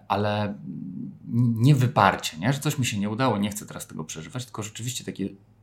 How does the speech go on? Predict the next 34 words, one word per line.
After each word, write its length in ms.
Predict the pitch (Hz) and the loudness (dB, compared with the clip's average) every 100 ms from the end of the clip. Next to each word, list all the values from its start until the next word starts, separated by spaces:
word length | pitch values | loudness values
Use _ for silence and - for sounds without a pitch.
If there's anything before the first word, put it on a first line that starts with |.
| _ _ _ | _ _ _
zaopiekowanie 720 | 117 123 123 117 98 120 151 | 2 4 2 -2 4 6 6
się 160 | 151 143 | 2 -2
tym, 280 | 147 143 139 | 0 0 2
przeżycie, 720 | - 104 98 113 117 143 170 160 - - | 0 0 0 0 0 0 -2 -8 -16 0
opłakanie 1000 | 147 147 123 113 - 90 90 135 196 - - - | 0 4 6 6 4 2 4 2 2 -4 -16 -12
i 80 | - | 0
też 160 | 156 147 | 2 6
nie 120 | 131 | 4
wpadnięcie 680 | 127 113 104 123 131 113 95 | 4 2 6 6 6 4 -2
w 60 | - | -8
takie, 240 | 95 95 | -8 -6
wiesz, 220 | 92 82 | -6 -6
w 120 | - | -8
taki 320 | - 98 104 101 | -10 -6 -4 -4
ten 280 | 101 104 | -4 -6
stan, 540 | 98 - 104 101 101 101 - - - _ - | -6 0 2 4 2 -2 -12 -20 -20 _ -10
e, 80 | 80 | 0
przygnębienia, 760 | - 117 113 110 110 101 78 | 2 4 4 6 6 4 2
że 100 | 82 | -2
mi 100 | 82 | -6
się 100 | 90 | -8
coś 180 | 95 - | -8 -4
nie 80 | 98 | -2
udało, 240 | 104 123 | 2 2
tylko 160 | 120 101 | 0 -6
po 220 | - - | -10 -4
prostu 260 | 120 - | -4 -4
prze-, 220 | 101 - 120 | -4 -4 -4
przejście 460 | - 123 117 - | -2 0 0 -2
przez 260 | - - - | -10 -12 -12
to. 120 | - | -10
Może, 180 | 101 101 | -8 -6
wiesz, 160 | 98 | -8
na, 100 | 98 | -10